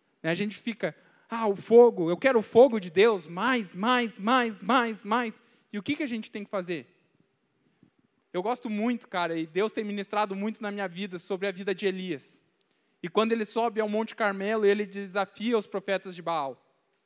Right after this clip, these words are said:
Então, se apresente como um servo de Deus e reconheça Deus em sua vida.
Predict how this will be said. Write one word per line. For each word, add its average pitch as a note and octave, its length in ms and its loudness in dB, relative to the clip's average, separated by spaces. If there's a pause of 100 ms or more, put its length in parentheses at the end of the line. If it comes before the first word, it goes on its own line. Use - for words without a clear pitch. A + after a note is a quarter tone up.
(760)
Então, G#3+ 480 0 (400)
se - 160 0
apresente A3 640 2
como G#3+ 240 0
um G3+ 80 -4
servo A3+ 640 -2 (160)
de F#3 140 -6
Deus E3 520 -2
e F3 60 -8
reconheça E3 640 -6
Deus D3 340 -4
em D3 60 -12
sua C3 220 -10
vida. B2+ 340 -16